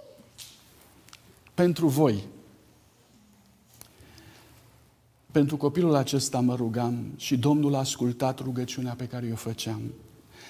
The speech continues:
De aceea vreau să-l dau Domnului. Toată viața lui să fie dat Domnului și s-au închinat acolo înaintea Domnului. Nu.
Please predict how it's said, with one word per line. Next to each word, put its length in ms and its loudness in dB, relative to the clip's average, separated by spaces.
De 200 4
aceea 640 2
vreau 480 2
să-l 360 0
dau 420 -2
Domnului. 640 -2
Toată 380 4
viața 460 4
lui 280 4
să 160 0
fie 240 2
dat 300 2
Domnului 600 2
și 140 -4
s-au 240 4
închinat 420 2
acolo 540 -2
înaintea 580 -2
Domnului. 420 -8
Nu. 200 -10